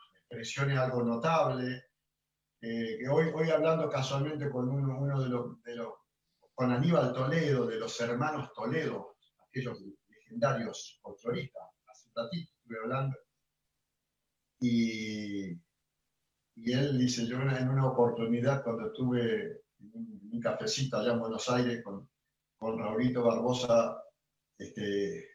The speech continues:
le tuve que decir que su música tiene que ir a, este, recorrer otros países, irse a, i-, irse a, tenés que ir, eh, emigrar, ir, irte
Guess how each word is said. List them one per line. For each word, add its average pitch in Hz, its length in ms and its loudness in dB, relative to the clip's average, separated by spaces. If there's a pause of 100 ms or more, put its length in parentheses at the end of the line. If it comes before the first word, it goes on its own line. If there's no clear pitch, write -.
(380)
le - 160 -20
tuve 120 240 2
que 113 100 0
decir 110 380 0
que - 320 -4 (140)
su - 200 -4
música 139 560 2
tiene 135 280 0
que 127 80 -2
ir 135 280 0 (1080)
a, 107 180 0 (180)
este, 135 320 -8
recorrer 127 460 2
otros 160 300 2
países, 127 580 0
irse 139 260 -2
a, 123 240 0
i-, 170 220 -2 (140)
irse 151 320 0
a, 131 260 2 (160)
tenés 170 240 2
que 170 80 0
ir, 156 160 0
eh, 135 200 -4
emigrar, 147 680 2
ir, 175 260 -4
irte 147 500 -6